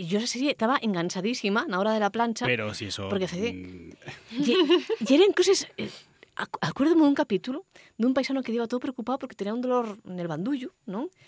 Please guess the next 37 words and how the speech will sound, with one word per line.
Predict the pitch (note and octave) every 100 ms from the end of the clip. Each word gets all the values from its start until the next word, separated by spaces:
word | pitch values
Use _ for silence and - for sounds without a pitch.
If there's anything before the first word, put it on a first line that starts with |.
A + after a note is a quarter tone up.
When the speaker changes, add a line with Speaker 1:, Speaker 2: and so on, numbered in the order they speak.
| - _
Speaker 1:
Un | F3+
dolor | G3+ A3
muy | G#3+
fuerte, | - C4 B3
muy | A3 G3+
fuerte. | C4 C#4+ B3+
Pensaban | G3 F3+ G3 G#3
que, | -
bueno, | G3+ A3
que | G#3+
si | F3
sabes, | F#3+ G3 - - - -
que |
ya | F3+ G3+
era |
un | G3
cáncer, | E3 G#3 B3+ A3+ G#3
que | F#3+
ya | G3
era, | G#3
no | F#3 F#3 F#3
sé, | F#3 D3
un | - G#3
montón | A3 A3+
de | G#3+
cosas | G#3+ G3+
chungues. | - C4 A#3 D#4 - - - -
Y | F#3
a |
la | C#3
fin, | C3+ D#4 D4 D4 G#4+
lo | G3 F3+
que | F#3+
pasara, | D3 C#3+ C#4+ A3+ - - - -
y | G#3
es | B3
que | D#4+ -